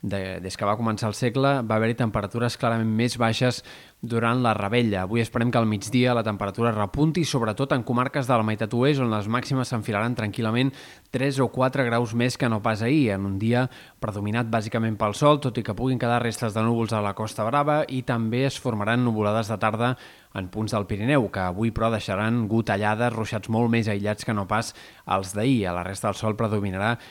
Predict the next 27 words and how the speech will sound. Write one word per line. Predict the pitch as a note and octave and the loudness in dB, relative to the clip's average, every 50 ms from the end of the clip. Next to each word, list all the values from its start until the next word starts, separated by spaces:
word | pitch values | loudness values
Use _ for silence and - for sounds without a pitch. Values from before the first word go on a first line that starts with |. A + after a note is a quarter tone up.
| - - - | -20 -18 -10
durant | - A2 A#2+ A2 G#2 G#2 G#2 | -6 -2 -2 0 0 0 0
bona | A2+ B2 B2 A#2 G#2+ A#2 | 2 2 2 2 2 2
part | A#2 A2+ A2+ | 0 0 0
del | A2 G#2 F#2+ | -2 -2 -2
dia. | F#2+ F2+ E2+ E2 E2+ | -4 -4 -4 -6 -6
Aquest | - G#2+ G#2 | -6 -8 -6
divendres | G#2 A#2 A2 A2+ A#2 A#2+ B2 B2 C3 - - - - - - - - - - - - | -2 -2 0 0 0 0 0 -2 -2 -4 -6 -10 -14 -20 -20 -20 -20 -20 -18 -14 -8
farà | - A2 G#2 A2 A#2 G#2+ - | -4 -2 0 0 0 -2 -2
sol | - - C3+ B2 C3+ D3+ C#3+ B2 | -2 0 2 4 4 4 4 2
a | G2+ | 2
tot | A#2 A#2+ A#2 | 0 -2 0
arreu, | A2+ G#2 G2+ A2+ C3+ E3 E3 C#3+ | 0 -2 0 0 2 2 2 0
les | A#2 G2+ A2+ | 0 0 0
nuvolades | A#2 G#2 G#2 G#2+ A2 A2 A2 G2+ - | 0 0 0 2 2 0 0 -2 -2
fins | - A#2 A2 G#2 | -2 -2 -2 -2
i | A2+ G#2+ | 0 0
tot | A2+ G#2+ - | 0 -2 0
seran | - A2+ G#2+ G#2+ G#2 G#2 A2 | -2 0 0 0 0 0 0
més | B2 B2+ A#2 A#2 | 0 0 0 0
escasses | G#2+ - - C3 B2+ A#2+ - A#2+ G#2 F#2+ - - - - - - - - - - | -2 -2 -2 -2 -2 0 0 -2 -4 -4 -4 -10 -16 -18 -20 -20 -20 -20 -12 -8
encara | G#2+ G2 G2+ G2 A#2+ A#2+ A#2 A2+ G#2+ G2 F2+ - | -6 -6 -4 -2 0 0 2 2 0 -2 -2 -4
en | G#2 G2+ | -8 -8
sectors | - A2+ F#2+ - - G#2+ G2 - | -6 -8 -8 -6 -6 -6 -6 -4
de | - A2 G2+ G2+ G2 F#2+ | -4 -4 -2 -2 -2 -4
muntanya, | F#2+ G2 G2 G2+ F#2+ A#2 A#2+ C#3 D3+ E3 F3 D#3+ | -4 -4 -6 -4 -2 -2 0 2 2 2 2 0
però | C3 - - C3 C#3 D3+ D3+ C3 | -2 -2 0 2 2 2 2 0
de | A#2+ | -2